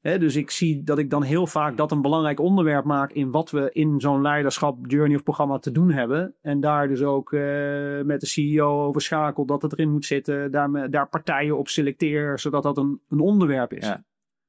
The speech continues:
Speaker 1: En dan niet alleen in zo'n programma, maar natuurlijk ook daarbuiten. Alleen dat zijn wel, dat is wat mij betreft wel altijd een heel goed vehikel om het daar in ieder geval ook een plek in te geven.
Speaker 2: Ja. Schiet me nu te binnen dat, hè, dus dat een, een director, weer bij bol punt com, die, eh, hè, tegen zijn, eh, zijn team zei, die in verwarring was van,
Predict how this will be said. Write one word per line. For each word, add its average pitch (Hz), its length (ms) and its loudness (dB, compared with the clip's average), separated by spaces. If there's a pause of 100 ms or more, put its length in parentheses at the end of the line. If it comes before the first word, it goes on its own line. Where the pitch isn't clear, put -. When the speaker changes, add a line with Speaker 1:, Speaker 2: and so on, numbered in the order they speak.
(120)
Speaker 1:
En 139 420 2
dan 143 420 -2
niet 151 160 2
alleen 143 240 2
in 170 200 4
zo'n 143 140 2
programma, 131 400 0
maar 139 100 2
natuurlijk 143 320 0
ook 131 140 0
daarbuiten. 143 560 -2 (340)
Alleen 147 300 2
dat 135 140 0
zijn 143 200 0
wel, 151 260 2 (160)
dat 151 220 -2
is - 260 0
wat 143 140 0
mij 156 180 0
betreft 160 240 -2
wel 160 180 0
altijd 160 240 0
een 156 80 2
heel 170 180 2
goed - 260 -2
vehikel 180 420 0
om 190 120 -2
het 151 120 0
daar 165 220 0
in 175 100 -4
ieder 196 180 2
geval 185 280 -2
ook 196 120 0
een 151 80 0
plek 143 220 -2
in 127 60 -2
te - 100 -10
geven. - 320 -14 (160)
Speaker 2:
Ja. - 260 -12 (1160)
Schiet - 200 0
me 95 60 0
nu 98 100 -2
te 101 100 -2
binnen 104 240 2
dat, 101 280 -2
hè, 107 180 -6
dus 107 160 -2
dat 98 200 -2
een, 104 180 2
een 101 140 -2
director, 104 560 2
weer 101 180 2
bij 107 120 0
bol 104 160 2
punt 98 140 -4
com, 110 360 0
die, 104 320 2
eh, 101 220 2
hè, 113 140 0
tegen 104 260 2
zijn, 101 240 2
eh, 101 300 0
zijn 107 260 -2
team 113 260 0
zei, 104 340 2
die 104 200 -2
in 104 160 -4
verwarring 107 400 0
was 101 280 0
van, 101 300 -2